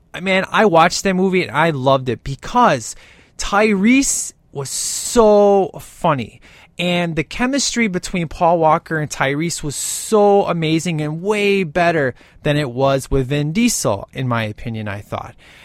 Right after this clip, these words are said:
And there's a lot of people that do not like that movie, which is totally fine. But let's be honest, Paul Walker has been in more of these movies than anybody else.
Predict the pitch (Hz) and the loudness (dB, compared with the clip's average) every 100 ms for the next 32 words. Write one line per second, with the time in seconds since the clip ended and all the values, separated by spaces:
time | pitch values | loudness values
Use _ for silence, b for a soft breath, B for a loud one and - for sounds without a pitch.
0 | B - 185 190 180 170 175 165 180 190 | B -4 2 4 4 0 0 2 4 4
1 | 208 - 202 196 175 151 120 175 185 180 | 4 0 -4 0 0 0 -2 0 2 0
2 | 160 175 175 151 170 202 202 254 254 - | 0 0 0 0 -2 -2 -2 -2 -4 0
3 | 226 214 208 - 143 139 151 B B B | 4 4 2 0 2 2 -4 B B B
4 | 165 156 - 196 220 - 170 139 160 196 | 4 4 2 0 0 -2 -2 0 0 -2
5 | - - 185 196 170 180 - 165 143 143 | -4 0 2 4 4 4 2 -2 -2 -4
6 | 127 127 143 170 185 190 151 143 180 160 | -2 -2 0 4 4 2 -2 -2 -4 -4
7 | 160 170 180 156 131 135 143 131 131 127 | -4 -2 -4 -4 -4 -4 -4 -2 0 0
8 | 120 - - | -2 -4 -12